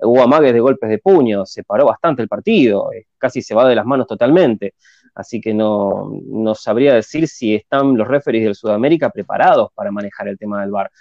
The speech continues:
Yo vi un penal, pero me llama la atención en que en ninguna red social estén repitiendo el penal, solamente se ve una imagen y nada más.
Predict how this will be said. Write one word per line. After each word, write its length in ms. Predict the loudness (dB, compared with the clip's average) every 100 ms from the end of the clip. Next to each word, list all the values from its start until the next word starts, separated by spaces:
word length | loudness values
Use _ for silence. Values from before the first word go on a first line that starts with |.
| _
Yo 300 | -4 2 4
vi 120 | 6
un 200 | 6 4
penal, 480 | 2 2 4 2 -2 _ _ _ _
pero 380 | 0 4 4 4
me 160 | 2
llama 260 | 2 2 2
la 60 | 2
atención 360 | 0 0 0
en 80 | 0
que 80 | 0
en 60 |
ninguna 240 | 0 2 2
red 160 | 2
social 320 | 0 -4 0 0
estén 240 | 0 -4
repitiendo 420 | -6 -8 -8 -6
el 80 | -4
penal, 300 | 2 2 2
solamente 400 | 0 0 2 0
se 160 | -4 -4
ve 60 | -4 -8
una 140 | -2 0
imagen 360 | 2 -2 -2
y 80 | -2
nada 200 | 0 2
más. 340 | 2 0 -6